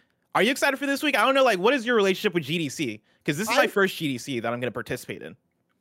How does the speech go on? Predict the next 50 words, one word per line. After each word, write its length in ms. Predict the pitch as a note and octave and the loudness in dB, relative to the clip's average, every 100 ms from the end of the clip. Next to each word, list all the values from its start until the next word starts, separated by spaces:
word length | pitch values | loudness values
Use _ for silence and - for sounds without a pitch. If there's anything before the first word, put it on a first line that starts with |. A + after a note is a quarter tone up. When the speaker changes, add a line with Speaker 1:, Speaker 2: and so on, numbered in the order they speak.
| - | -4
Speaker 2:
I'm 140 | F#3+ | -2
excited 500 | G3+ - G3+ G3+ D#3+ | 0 0 2 2 0
for 100 | D3 | -2
you. 200 | D3 D3 | -2 0
I 60 | C#3 | 0
think 240 | C3+ G#3+ | 0 0
that 160 | G3 D#3+ | 0 0
it's, 260 | C#3 - - - D#3 | -2 -6 -12 -8 -6
it 100 | E3+ | -2
is 140 | F3 - | -2 0
definitely 380 | F3+ C#4+ C#4+ C4 | 0 0 -4 -2
more 220 | A3+ G3 | 0 2
up 200 | D#3+ C3+ | 0 0
your 240 | C3+ C3 | 2 2
alley 280 | A#2+ G#2 G#2 | 2 0 -4
than 140 | F#2+ | -6
it 140 | G2 F#2+ | -8 -6
is 260 | F#2+ E2+ D#2+ | -8 -8 -14
mine. 560 | G2 F2+ D#2 D#2+ - - _ | -14 -10 -10 -14 -20 -20 _
Uh, 240 | A#2 G#2+ G2+ | 0 2 0
just, 220 | G#2+ - | -2 2
like, 160 | A2+ - | 2 4
the, 180 | A#2 | 2
the 100 | G#2+ | 2
type 280 | A2+ C3+ C3 | -2 -2 0
of 120 | A2+ | -2
vibe 340 | G2+ G#2 G#2+ G2+ | 0 0 0 -2
of 60 | |
the 120 | G2 G2+ | -4 0
whole 200 | A2 G2+ | 0 0
thing 520 | - G#2+ G2+ G2 G2+ | -2 -4 -4 -10 -8
and 240 | G#2 G2+ | -6 -4
the, 180 | G2 G2 | -4 -4
the 140 | G2 | -6
type 240 | F#2 G#2+ G#2+ | -4 -4 -4
of 80 | - | -10
people 580 | - A2+ A2+ G#2 G2 F#2+ | -8 -6 -2 0 0 0
that, 280 | G2+ G2 - | 0 0 -4
that 160 | F#2 | -6
go 380 | - A2 G2+ G2 - - | 0 2 2 -2 -8 -4
and 140 | B2 | 0
hang 220 | B2 B2+ A#2 | 2 2 2
out 240 | A#2+ - | 0 2
there 260 | C3 C3 A#2+ | 4 6 6
and, 80 | |
like, 160 | G#2+ G#2+ | 4 2
the, 180 | A#2 A2 | 4 4
just, 220 | A2+ C3 | 0 -8
it's 200 | C3 F#3 | -6 -4
the, 180 | - G#3 | 0 0